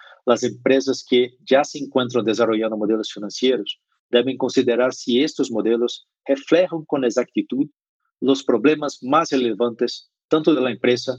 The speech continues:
como de la economía. En algunos casos, Pode ser benéfico evaluar vários cenários prováveis, em lugar de criar uma sola estimação. Também se deve considerar a necessidade de antecipar possíveis problemas em las revelações de los estados financieros.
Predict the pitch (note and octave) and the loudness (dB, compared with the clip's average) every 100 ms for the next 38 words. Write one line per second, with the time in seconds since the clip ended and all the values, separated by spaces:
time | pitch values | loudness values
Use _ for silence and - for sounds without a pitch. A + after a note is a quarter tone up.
0 | - B2 A#2+ A2+ A2+ B2 A2+ G#2+ F#2+ - | -6 -2 2 2 2 0 -4 -2 -4 -6
1 | _ _ _ _ - D3 A2 G2+ - C3 | _ _ _ _ -4 -2 -2 -4 0 0
2 | B2 - - _ _ _ _ _ C3+ B2+ | 0 -8 -18 _ _ _ _ _ 0 2
3 | C#3 C3+ C#3 C3+ D3 C#3 A2+ A#2 G#2+ A2 | 0 2 0 0 -2 0 0 0 2 0
4 | A2 A#2 B2 A#2+ _ G#2 C#3 C3 A2 - | 2 2 2 0 _ 0 2 2 -2 -4
5 | A2 A2+ G#2+ - G#2 G2+ A2+ G#2 F#2+ - | -2 0 0 -4 -2 0 0 -2 -10 -16
6 | _ _ _ _ - A2+ A#2 B2+ B2 A#2+ | _ _ _ _ -6 0 2 2 0 0
7 | A#2+ A#2+ A#2+ A#2 A#2 - C3 B2 - G#2 | 2 2 0 -2 -6 0 0 0 -4 -6
8 | - - F#2+ _ _ _ _ _ _ _ | -6 -6 -10 _ _ _ _ _ _ _
9 | _ - A2+ B2+ C3+ B2 B2 A#2+ A#2+ B2 | _ -4 -2 -2 0 2 2 -2 -2 0
10 | A#2 A#2 A#2 A#2 A2 - A2+ A2+ A#2 G#2+ | 2 2 2 0 -4 -6 -4 0 0 2
11 | A#2 G2 - A#2 - B2 - A2+ - - | -2 -4 -6 -4 2 2 2 -8 -6 -2
12 | C3+ C3 - A2 A2 B2 D3+ D#3 - _ | 0 0 -2 0 2 0 -4 -10 -16 _
13 | _ _ B2+ B2 B2 A#2+ B2 A2+ C3 B2 | _ _ -2 0 2 2 0 0 -2 -2
14 | A2+ A#2 G#2 G#2+ A#2 A2 - A2 G#2 G2+ | 0 0 -2 -2 0 0 -4 -8 -4 -2
15 | F#2+ - - | -2 -4 -20